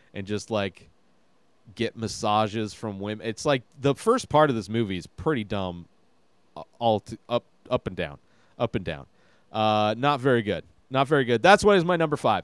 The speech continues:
I mean, it's like, if there was a sixth movie, like, once Ocean Nine comes out,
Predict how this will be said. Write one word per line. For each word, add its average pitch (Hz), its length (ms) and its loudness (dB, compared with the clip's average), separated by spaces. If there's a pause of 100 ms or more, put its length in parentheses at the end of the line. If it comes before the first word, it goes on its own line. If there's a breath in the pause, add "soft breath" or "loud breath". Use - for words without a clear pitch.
(160)
I 147 60 -4
mean, 202 160 2
it's 214 140 2
like, 180 240 4 (280 soft breath)
if 185 160 0
there 254 220 10
was 285 400 6 (360 soft breath)
a 170 140 4
sixth - 680 -2 (120)
movie, 147 300 4
like, 147 220 0
once 240 360 2
Ocean 175 400 0
Nine 131 300 -2
comes 196 280 -4
out, 202 280 0